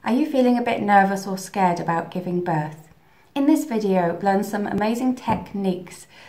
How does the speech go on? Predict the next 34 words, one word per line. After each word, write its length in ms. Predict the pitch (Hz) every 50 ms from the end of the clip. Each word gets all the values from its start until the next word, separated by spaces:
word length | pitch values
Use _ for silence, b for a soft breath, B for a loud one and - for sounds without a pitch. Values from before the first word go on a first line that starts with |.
| B B B
for 160 | _ - 190
helping 400 | 190 - 226 233 247 247 254 247
you 120 | 233 233 233
to 120 | 233 - 208
remove 560 | 196 196 190 196 196 202 208 214 214 214 -
fear 420 | - 220 196 180 165 156 156 156 156
and 120 | 180 175
focus 600 | 175 - - - - 220 208 226 226 - 254 240 -
on 160 | 220 214 202
your 160 | 196 196 196
strengths 680 | 190 - - - - 196 180 156 156 156 156 156 - - B B B B B
and 140 | B - 180
allowing 540 | 185 185 190 208 214 226 240 247 254 247 240
you 360 | 233 220 214 196 170 160 160
to 140 | 156 - -
have 360 | 160 - 180 175 170 - -
an 80 | - 180
empowered 760 | 175 170 175 175 - - - 202 196 196 208 214 214 214 -
birth 320 | - 190 185 190 190 190 -
experience, 880 | 175 - - - - - - 170 160 160 160 160 160 160 156 160 - - B B B B B B B B _
because 640 | 226 233 233 - - - 233 226 226 226 233 - B B B B B B _
giving 320 | - 247 247 311 269 -
birth 320 | - 214 208 208 208 - -
should 160 | - 190 196
be 120 | - 185
one 200 | 175 180 190 190
of 160 | 196 190 190
the 80 | - 196
most 400 | 190 190 196 190 190 190 - -
amazing 640 | 196 190 190 190 202 202 202 208 208 208 202 196 -
experiences 720 | - - - - 196 175 170 165 170 175 170 180 170 -
of 160 | 185 170 -
your 120 | 185 170 170
life. 580 | 165 170 170 175 175 151 147 143 147 - -